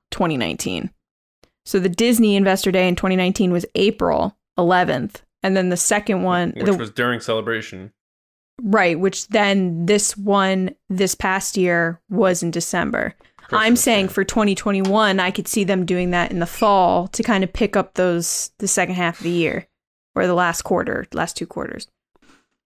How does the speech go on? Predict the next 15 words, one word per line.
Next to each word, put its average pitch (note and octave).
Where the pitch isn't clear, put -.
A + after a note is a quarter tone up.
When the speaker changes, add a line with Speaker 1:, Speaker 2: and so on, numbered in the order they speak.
Speaker 2:
I'm F3
just E3
saying, B2+
James, B2+
like, A2+
I A2+
don't A#2+
know A#2+
what G#2
your G#2+
thoughts G#2+
are G#2
on A2
that, G#2
but G#2+